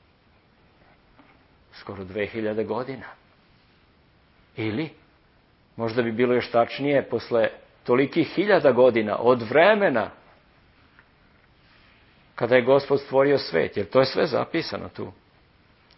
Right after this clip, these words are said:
Od tog vremena kad je Gospod stvorio svet pa do ovoga vr-, časa, ta nauka Gospodnja se pred nama odvija kao jedna knjiga.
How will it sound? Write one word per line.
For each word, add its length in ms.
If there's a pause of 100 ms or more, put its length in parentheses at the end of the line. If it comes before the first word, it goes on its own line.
(800)
Od 280
tog 360
vremena 420
kad 180
je 80
Gospod 380
stvorio 380
svet 440
pa 80
do 140
ovoga 320
vr-, 500
časa, 420 (380)
ta 140
nauka 500
Gospodnja 720 (300)
se 180
pred 200
nama 380
odvija 720
kao 180
jedna 280
knjiga. 440